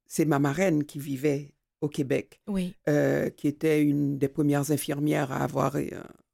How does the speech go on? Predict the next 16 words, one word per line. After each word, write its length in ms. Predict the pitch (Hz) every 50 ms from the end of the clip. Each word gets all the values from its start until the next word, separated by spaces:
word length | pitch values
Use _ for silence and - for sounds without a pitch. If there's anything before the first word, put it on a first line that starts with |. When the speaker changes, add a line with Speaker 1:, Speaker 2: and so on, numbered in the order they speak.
| _ -
Speaker 1:
enfin, 140 | - 143 135
émigré. 540 | 135 139 139 135 - 147 165 165 160 160 156
Elle, 220 | - - - - -
elle, 280 | - 127 104 - - -
elle, 220 | - 147 131 - -
elle 80 | - 139
est 120 | 135 -
arrivée 280 | 135 131 135 135 147 143
ici 240 | 139 - - 185 160
dans 100 | 147 143
les 160 | 143 135 139
années 140 | 135 135 131
soixante. 540 | - - 135 127 - - 151 156 208 233 - -
Speaker 2:
Ah 100 | 175 175
oui. 300 | 170 170 160 151 151 151 151 - _ _ _ _ _ _ - - - - - - - _ _ _ _ _ _ _ -
Speaker 1:
Et 880 | 156 156 156 151 151 147 143 139 139 143 143 143 - - - 139 -